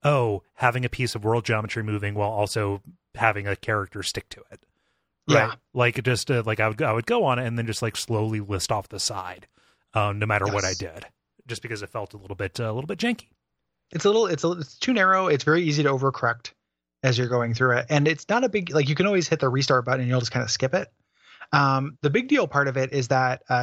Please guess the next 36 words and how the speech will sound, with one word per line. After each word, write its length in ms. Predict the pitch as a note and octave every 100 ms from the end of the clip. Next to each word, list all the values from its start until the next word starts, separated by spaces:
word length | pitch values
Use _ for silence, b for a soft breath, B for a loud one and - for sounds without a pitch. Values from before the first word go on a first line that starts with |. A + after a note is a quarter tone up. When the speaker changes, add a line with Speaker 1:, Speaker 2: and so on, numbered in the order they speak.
| B2+
Speaker 2:
your 140 | C3
opponents 400 | B2+ A#3+ B3 C#3
have 280 | C3 B2+ D#3
no 280 | D3+ D3 C3+
pro-, 180 | A#2+
your 160 | D3 C#3
opponents 240 | B2 D#3
will 60 | B2+
never 240 | A#2+ A#2
fall 180 | A2+ A#2
off 160 | A#2+ A#2
it 60 | D3
'cause 160 | D#3
they're 120 | D3+ A2+
Speaker 1:
No, 60 |
Speaker 2:
perfectly 280 | A#2+ C3 B2
Speaker 1:
no. 20 | A#2
Speaker 2:
programmed. 400 | E3+ - A#2+ _ B B
So 140 | - F3+
they're, 100 | D4
like, 240 | B3+ A2
boosting 340 | D#3+ F3 F3+
and 80 | C#3+
doing 200 | C3+ C3+
tricks 320 | A2 E3 -
on 100 | A#2+
this 180 | A2+ G#2+
thing. 320 | - A#2 A2+
Speaker 1:
<laughs> 160 | A2+ A#2+
Speaker 2:
And 120 | G3+ -
I'm 140 | C3
like, 140 | C3
"How 120 | - A3
the, 160 | G3+ -
you 80 | C#3
know, 160 | C3+